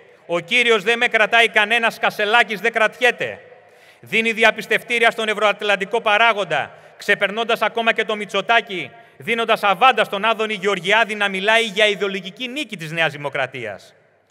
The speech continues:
Δήλωσε το πρωτάκουστο ότι το νατο είναι η ιερή αμυντική συμμαχία, σαν σύγχρονος Μέττερνιχ, και σιγούρεψε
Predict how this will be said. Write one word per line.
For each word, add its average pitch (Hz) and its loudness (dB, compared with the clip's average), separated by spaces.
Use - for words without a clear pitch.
Δήλωσε 214 -2
το 220 -2
πρωτάκουστο 208 0
ότι 170 -4
το 185 -4
νατο 240 0
είναι 254 -6
η 254 -2
ιερή 226 2
αμυντική 247 -4
συμμαχία, 226 -2
σαν 254 0
σύγχρονος 262 -6
Μέττερνιχ, 180 -2
και 190 -2
σιγούρεψε 208 -4